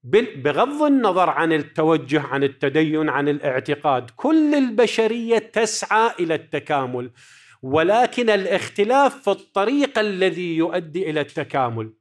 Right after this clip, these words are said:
في المنهج التربوي عند الإمام الصادق، عند أهل البيت عليهم السلام،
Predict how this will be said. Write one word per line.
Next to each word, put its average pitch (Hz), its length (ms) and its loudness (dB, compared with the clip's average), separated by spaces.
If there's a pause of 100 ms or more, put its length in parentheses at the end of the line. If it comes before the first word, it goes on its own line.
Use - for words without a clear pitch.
(720)
في 160 100 -2
المنهج 233 520 2
التربوي 160 800 0 (520)
عند 160 200 -2
الإمام 160 520 0
الصادق، 143 540 0
عند 147 320 0
أهل 147 320 -2
البيت 147 440 -2
عليهم 143 480 -2
السلام، 180 840 -4